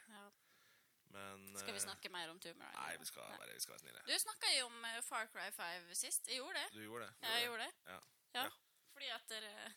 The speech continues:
Speaker 1: jeg var så sint at jeg holdt på å begynne å grine i går, jeg.
Speaker 2: <laughs> Ok.
Speaker 1: Når jeg spilte Far Cry five.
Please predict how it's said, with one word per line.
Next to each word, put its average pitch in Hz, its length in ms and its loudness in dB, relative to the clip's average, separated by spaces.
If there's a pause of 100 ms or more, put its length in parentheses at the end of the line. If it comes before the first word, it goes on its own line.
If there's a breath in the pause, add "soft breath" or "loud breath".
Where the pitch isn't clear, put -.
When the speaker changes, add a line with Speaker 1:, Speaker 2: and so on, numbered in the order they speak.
(1400 soft breath)
Speaker 1:
jeg 180 100 -4
var 247 100 -2
så 320 140 -2
sint 208 300 0
at 175 80 -12
jeg 196 80 -6
holdt 196 100 -10
på 185 60 -10
å 180 60 -12
begynne 185 180 -8
å 165 60 -16
grine 170 400 -12
i - 80 -18
går, 233 180 -10
jeg. - 880 -8
Speaker 2:
<laughs> - 400 -18
Ok. - 220 -10
Speaker 1:
Når - 480 0
jeg - 100 0
spilte 185 400 -8
Far 175 240 -6 (440)
Cry 143 200 -6 (480)
five. - 160 -6